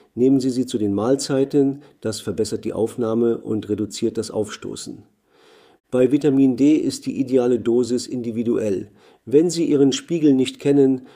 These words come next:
starten Sie mit zweitausend internationalen Einheiten täglich im Winter und tausend im Sommer, wenn Sie viel draußen sind. Wenn Sie Ihren Spiegel gemessen haben und er unter zwanzig Nanogramm pro Milliliter liegt,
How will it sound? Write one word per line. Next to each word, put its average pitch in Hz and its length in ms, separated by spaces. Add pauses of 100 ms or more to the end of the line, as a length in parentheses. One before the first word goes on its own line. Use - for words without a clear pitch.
(140)
starten 131 480
Sie 127 160
mit 120 180
zweitausend 131 880
internationalen 131 880
Einheiten 120 680 (260)
täglich 139 480
im 113 140
Winter 113 480 (300)
und 147 280
tausend 127 400
im 117 140
Sommer, 104 460 (260)
wenn 117 180
Sie 110 140
viel 127 260
draußen 107 400
sind. - 380 (600)
Wenn 147 200
Sie 170 160
Ihren 143 180
Spiegel 156 340
gemessen 123 480
haben 104 440 (120)
und 120 320
er 120 220
unter 117 240
zwanzig 135 460
Nanogramm 117 640
pro 117 160
Milliliter 120 500
liegt, 107 420